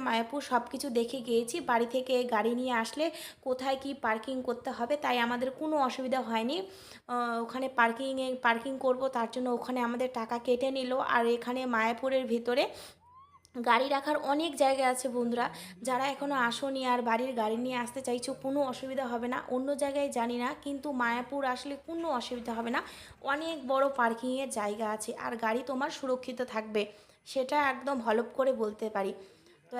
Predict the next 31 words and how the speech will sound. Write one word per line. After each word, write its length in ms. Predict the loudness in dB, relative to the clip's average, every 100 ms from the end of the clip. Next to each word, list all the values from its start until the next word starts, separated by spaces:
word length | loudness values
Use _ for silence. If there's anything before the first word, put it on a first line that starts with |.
| -2
এখন 180 | -2 0 2
আমরা 180 | 4 2 2
ফাঁকা 300 | 0 2 0
জায়গা 420 | 2 2 2 2 0
দেখে, 280 | -2 -2 -6 -4
ছায়া 300 | -2 0 0
জায়গা 320 | 0 0 0
দেখে 280 | -2 -2 -4 0 0
গাড়ি 180 | 2 0
রেখে 200 | -2 -4
দেব। 220 | -2 0 2 0 -4 -16 -20 -4 -2
আমরা 160 | 0 0
যখন 260 | -2 -2 -2
এসেছিলাম 500 | -2 -2 -4 -2 -2 -2
সেই 160 | -4 -2
সময়টায় 560 | -2 0 0 4 4 2 0
প্রচণ্ড 320 | -2 0 -6 -2
পরিমাণে 380 | 0 0 -4 -6
ভিড় 280 | -4 -4 -4 -4
ছিল, 140 | 0 0 -2 -16 -20 _
কিন্তু 240 | -8 0 2 2
এখন 280 | 0 0 0 0 0 0
তোমার 280 | 2 0 -2 -2 -2
আমরা 200 | -2 0
এক 220 | 0 -2 -4
সপ্তাহ 340 | -10 -8 -4 -2 0
বা 80 | -2 -2
দু 80 | -4
সপ্তাহ 340 | -2 0 2 2
পরে 260 | 2 2 2
এসেছি, 320 | 0 -2 -2